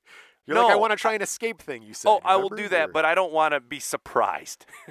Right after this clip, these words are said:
Speaker 1: Oh, yeah, no,
Speaker 2: I don't
Speaker 1: it
Speaker 2: wanna be sitting in, in my hot tub one night on the back deck, and next thing you know, this dude
Speaker 1: Hey.
Speaker 2: shows up with his, with his <laughs> little round wife, and I'm like, "Ah, I don't know what to do." They do got a couple young bucks, so got some billy clubs on their belts.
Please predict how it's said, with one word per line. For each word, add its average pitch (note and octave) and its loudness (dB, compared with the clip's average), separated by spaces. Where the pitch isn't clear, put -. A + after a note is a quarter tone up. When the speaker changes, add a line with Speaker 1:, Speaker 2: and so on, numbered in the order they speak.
Speaker 1:
Oh, E2 -10
yeah, C3 -8
no, D3+ -4
Speaker 2:
I D#3 2
don't A#3+ 6
Speaker 1:
it - 0
Speaker 2:
wanna G3 2
be F3+ -4
sitting D#3+ -6
in, C#3+ -6
in C#3+ -10
my C3 -6
hot D3 -2
tub B2+ -4
one A2+ -2
night A2+ -2
on A#2+ 0
the A#2 -6
back A2+ -4
deck, A#2 -2
and A2+ -12
next B2+ -6
thing B2 -8
you A#2 -12
know, A2+ -4
this C3 -6
dude E4+ 0
Speaker 1:
Hey. B3+ 2
Speaker 2:
shows G#2 -2
up G#2 0
with C3+ 0
his, B2 -10
with C#3 -4
his B2 -14
<laughs> - -10
little C3+ -2
round B2 0
wife, A#2+ -8
and A#2+ -6
I'm A#2+ -8
like, B2+ -8
"Ah, F3 -4
I E3 -4
don't E3+ -8
know E3+ -4
what E3+ -6
to D3+ -16
do." D#3+ 0
They - -6
do G3+ -8
got E3+ 0
a D3+ -2
couple B2 -2
young A#2 -4
bucks, G2+ -2
so F#2+ -6
got G2+ -8
some F#2+ -20
billy G#2 -8
clubs F2 -10
on E2+ -12
their E2+ -14
belts. E2+ -12